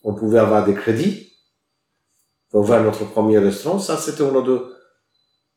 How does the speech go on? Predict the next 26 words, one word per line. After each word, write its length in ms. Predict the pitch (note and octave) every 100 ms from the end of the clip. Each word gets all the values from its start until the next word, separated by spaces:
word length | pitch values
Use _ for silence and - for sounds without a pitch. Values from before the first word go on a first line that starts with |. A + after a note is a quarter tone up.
| - - - -
pour 80 |
le, 80 | A2
un 240 | G#2+ G2+ G2+
choix, 960 | - C#3+ D#3+ D#3+ D3 B2 G#2 G2 F#2+
pour 160 | - G#2+
un 60 |
pays, 180 | C#3 E3+
c'est 340 | E3+ A#2+ C3 C3+
énorme. 600 | F#3 A3+ A3 B2+ F2+ - - _ _ _ _ _ _
Euh, 640 | F2+ F#2+ F#2+ F#2+ F#2 F#2 F#2 - - _ _ _ - F2+ F#2
on 100 | G2+
pouvait, 460 | A2 G2+ B2 C#3+
les 140 | A2 G#2+
gens, 180 | D#3
ils 60 | E3+
faisaient 380 | - D3 C#3 C#3
confiance 1000 | D3 C#3+ A#3+ B3+ - - - - _ _ _ _
sur 240 | - A2
vous. 420 | G#2 A2+ A2+ A2+ - _ _ _ _ -
Euh, 360 | F#2 F#2 F2+ F#2 - _ _ -
euh, 800 | F#2 F#2 F2+ F2 E2+ E2+ D#2+ D#2+ -
voilà, 320 | B2 F#3 G3+
c'est, 220 | C#3 A#2 G#2
c'est, 240 | - G#2
c'est 120 | -
important. 640 | A2 G#2 - - A#3 G3+